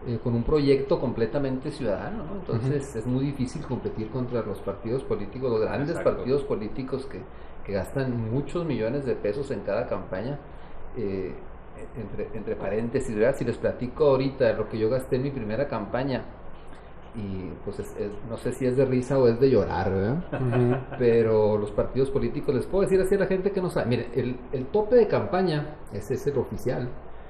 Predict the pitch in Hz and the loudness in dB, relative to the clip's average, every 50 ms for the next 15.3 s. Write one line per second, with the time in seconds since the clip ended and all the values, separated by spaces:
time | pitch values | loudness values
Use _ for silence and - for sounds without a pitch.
0 | - - - - 139 143 - 117 110 - 123 117 - - - 107 101 - 127 117 | -16 -14 -12 -8 -8 -8 -6 -8 -6 -4 -4 -4 -4 -4 -4 -4 -4 -2 -4 -2
1 | 120 107 95 101 113 123 117 113 117 - - - - - - - - - - - | -2 -2 0 0 0 0 0 -2 -4 -8 -10 -12 -14 -14 -14 -12 -12 -12 -12 -12
2 | - - - 101 95 90 87 90 87 73 - - - - - - - - - - | -12 -10 -8 -6 -6 -4 -4 -6 -6 -8 -10 -12 -14 -14 -14 -14 -14 -12 -10 -8
3 | 120 110 113 120 117 113 - - 123 - 123 - - 135 123 120 - - 110 104 | -6 -2 0 2 2 2 0 0 0 0 0 0 2 2 2 2 0 0 -2 0
4 | 104 120 120 110 110 110 117 120 113 107 - - - - - - - - - - | 0 0 -2 0 0 0 0 2 2 0 0 0 -4 -6 -6 -12 -14 -12 -10 -6
5 | - 120 113 - 196 214 - - - - - 104 - - - 101 113 120 107 110 | -4 -4 0 0 0 0 0 0 2 2 2 0 0 0 0 0 0 2 2 2
6 | 123 123 117 - - 104 - - 139 - 131 127 131 135 131 131 131 143 123 113 | 2 2 2 2 0 -2 -2 -2 -2 0 0 0 0 0 0 0 0 0 0 0
7 | - - - 101 98 101 104 98 95 101 98 95 87 87 90 87 87 85 82 110 | -2 0 -2 -4 -2 -2 -4 -2 -2 -4 -4 -4 -4 -6 -6 -6 -6 -6 -2 -2
8 | 113 107 117 127 127 135 135 131 135 165 - - - - - 110 - 101 104 98 | 0 2 2 2 2 2 2 2 2 2 0 -2 -6 -4 -4 -2 -2 -2 -4 -2
9 | 95 104 117 147 131 123 131 - - - 120 120 117 110 113 110 - - - - | 0 0 0 2 0 0 -2 -2 -4 -4 -4 -2 -2 -2 -4 -6 -8 -10 -12 -10
10 | - - - 113 107 101 - 131 127 123 127 123 - - 131 131 135 143 147 147 | -10 -8 -8 -8 -8 -6 -6 -6 -6 -4 -4 -4 -2 -2 -2 -2 -2 -2 -2 -2
11 | 139 139 135 135 151 143 123 123 - - 160 151 139 120 107 101 98 101 - - | -2 -2 -2 2 2 2 2 2 0 -2 -2 0 0 -2 -2 -4 -4 -6 -8 -10
12 | - - 101 98 98 95 98 92 - 104 98 95 98 101 104 101 113 127 135 135 | -10 -8 -8 -8 -6 -8 -8 -8 -6 -6 -4 -2 0 2 2 2 2 0 0 0
13 | - 139 123 117 113 107 - - 104 98 95 101 131 135 127 110 101 - - 95 | 2 2 2 2 0 -4 -4 -4 -4 -4 -4 -4 -4 -4 -4 -4 -6 -4 -4 -2
14 | 98 104 113 - 95 95 104 - - 123 110 107 107 110 113 - 104 95 95 - | -2 -2 -2 -4 -4 -6 -4 -4 -2 -2 -2 0 -2 -4 -4 -4 -4 -4 -2 -2
15 | 113 131 147 135 110 | 0 0 0 0 -2